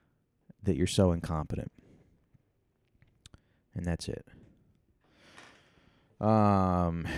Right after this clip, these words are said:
yeah. What else is happening? I'm going to Dave and Buster's today. Did I mention that? I'm going to Dave and Buster's. I am trying to, uh, just put out, I'm just,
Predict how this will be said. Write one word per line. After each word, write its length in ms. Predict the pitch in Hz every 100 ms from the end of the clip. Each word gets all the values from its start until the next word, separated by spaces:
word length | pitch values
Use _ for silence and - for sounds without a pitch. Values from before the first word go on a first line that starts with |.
| - - - -
yeah. 320 | 98 78 85 - - - _ _ _ - - _ _ _ _ _ -
What 160 | 107 101
else 160 | 92
is 80 | 90
happening? 480 | 92 82 - 57 - - - - _ _ _ _ _ _ _ _ _ _ _ _ _ _ _
I'm 80 | 104
going 180 | 110 110
to 40 |
Dave 220 | 98 107
and 100 | 101
Buster's 340 | 101 104 - 113
today. 160 | 113
Did 120 | 107
I 60 | 104
mention 300 | 101 110 113
that? 80 | 113
I'm 100 | 110
going 160 | 98
to 60 | 98
Dave 160 | 98 95
and 140 | 92
Buster's. 460 | 95 92 110 104 - - - -
I 120 | 120
am 100 | 175
trying 420 | 180 147 143 143 131
to, 300 | 120 120 110
uh, 260 | 104 95 87
just 200 | 92 -
put 180 | 127
out, 140 | 107 98
I'm 100 | 101
just, 380 | 98 107 - -